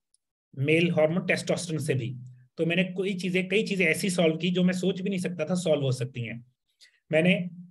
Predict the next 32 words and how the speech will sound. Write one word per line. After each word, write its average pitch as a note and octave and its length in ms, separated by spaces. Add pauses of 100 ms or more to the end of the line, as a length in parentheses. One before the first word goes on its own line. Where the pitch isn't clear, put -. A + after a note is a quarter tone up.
(300)
मैं D3+ 160
पहले, E3+ 240
काफी E3 540
देर F3+ 160
पहले E3 200
जब E3+ 140
मैं D#3 160
कॉलेज D3+ 240
शुरू D#3 120
कर D3+ 120
रहा D3+ 100
था, F#3 120
मैं E3+ 140
एथलेटिक D3+ 420
था, A#2+ 60
बहुत C3 240
एथलेटिक D3 500 (300)
में D3 260
पार्टिसिपेट - 440
करता B2 200
था, - 240 (240)
सब F#3+ 140
कुछ A3 120
खराब F3 280
हो C3 60
गया B2+ 140
था। B2+ 280 (340)
मैं D#3+ 100
दोबारा D#3+ 280
एथलेटिक F3+ 360
हो F3+ 100
गया, F#3 320